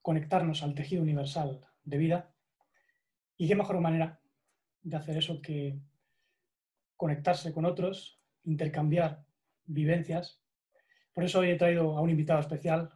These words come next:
Julio Miranda, escritor, investigador, piloto del canal Mundo Azul. Bienvenido, Julio, ¿qué tal estás?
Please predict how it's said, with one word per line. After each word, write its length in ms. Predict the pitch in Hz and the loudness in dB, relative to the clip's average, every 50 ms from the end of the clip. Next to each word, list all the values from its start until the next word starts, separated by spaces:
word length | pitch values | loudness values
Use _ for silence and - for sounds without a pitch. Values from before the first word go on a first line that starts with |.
| _ _ | _ _
Julio 180 | - 196 175 160 | -2 0 2 4
Miranda, 480 | 151 156 160 165 165 165 165 170 165 160 | 4 4 4 4 4 2 2 0 -2 -4
escritor, 400 | 147 - - 151 135 165 160 156 | -8 -8 -8 -6 -2 0 0 0
investigador, 720 | 156 147 139 - - 160 151 147 151 160 165 160 - - _ _ _ _ _ _ _ _ _ _ _ _ _ _ _ _ _ _ _ _ _ | 0 -2 -2 -4 -4 -4 -2 0 0 0 0 -2 -4 -12 _ _ _ _ _ _ _ _ _ _ _ _ _ _ _ _ _ _ _ _ _
piloto 500 | - 175 170 180 - - 170 175 170 - - | -2 2 4 4 4 4 0 -2 -2 -6 -8
del 180 | 160 160 151 143 | -6 -4 -4 -2
canal 640 | 151 156 156 156 156 151 151 147 143 143 - - - | 0 0 0 0 0 0 -2 -2 -4 -6 -10 -8 -4
Mundo 240 | 165 165 165 151 151 | 0 2 2 2 2
Azul. 360 | 147 - 175 180 190 190 - _ _ _ _ _ _ _ _ _ | 0 -2 -4 -4 -4 -6 -8 _ _ _ _ _ _ _ _ _
Bienvenido, 480 | - 156 160 151 151 151 175 175 165 160 | -2 0 2 2 2 4 4 2 2 2
Julio, 260 | - 190 175 165 156 | 0 0 0 0 0
¿qué 60 | 156 | -2
tal 140 | 151 165 160 | -2 -2 -4
estás? 340 | - - 175 160 - - | -2 -2 -4 -4 -4 -8